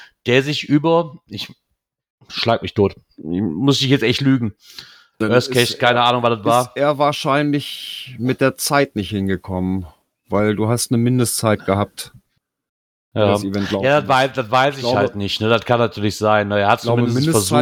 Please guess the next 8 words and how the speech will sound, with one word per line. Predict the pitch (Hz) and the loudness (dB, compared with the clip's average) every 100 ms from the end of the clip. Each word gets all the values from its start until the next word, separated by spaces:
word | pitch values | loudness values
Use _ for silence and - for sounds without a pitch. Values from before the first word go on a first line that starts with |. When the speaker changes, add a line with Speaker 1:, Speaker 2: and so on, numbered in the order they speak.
| 131 | 0
Speaker 1:
versucht | - | 0
und | 110 | 0
Speaker 2:
ein, | 147 185 - - | 2 -2 -6 -6
ein | - 123 165 | 0 2 2
oder | 160 151 | 0 -2
zwei | 127 117 | 0 0
Stunden, | 107 92 92 | 0 -2 -2
also | 90 95 98 101 87 | 0 0 0 0 -2